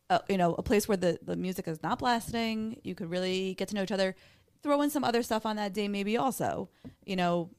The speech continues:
grab a bite to eat or, you know, go to a museum or something. But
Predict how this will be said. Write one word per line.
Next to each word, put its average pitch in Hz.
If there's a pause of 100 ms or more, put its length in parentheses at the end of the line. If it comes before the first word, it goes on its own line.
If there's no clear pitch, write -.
(240)
grab 190
a 190
bite 190
to -
eat 165
or, 170 (460)
you 202
know, 170 (220)
go 202
to 202
a 196
museum 180
or 170
something. 175
But 269